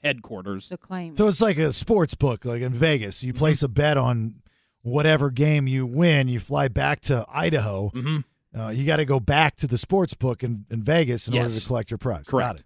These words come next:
Speaker 3: All right.
Speaker 2: Oh, see, so I could have been a nine hundred millionaire.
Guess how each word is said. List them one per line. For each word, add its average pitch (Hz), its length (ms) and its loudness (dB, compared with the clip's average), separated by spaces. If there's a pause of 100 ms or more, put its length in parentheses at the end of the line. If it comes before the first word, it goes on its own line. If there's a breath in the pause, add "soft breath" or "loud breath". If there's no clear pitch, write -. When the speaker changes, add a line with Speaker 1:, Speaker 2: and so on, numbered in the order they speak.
Speaker 3:
All 156 80 -2
right. - 80 -2
Speaker 2:
Oh, 175 80 -8
see, 214 320 -10
so - 160 -18
I 196 80 -6
could 285 280 -6
have 262 80 -6
been 214 160 -6
a 196 80 -10
nine 185 280 -10
hundred 170 300 -16
millionaire. 147 680 -12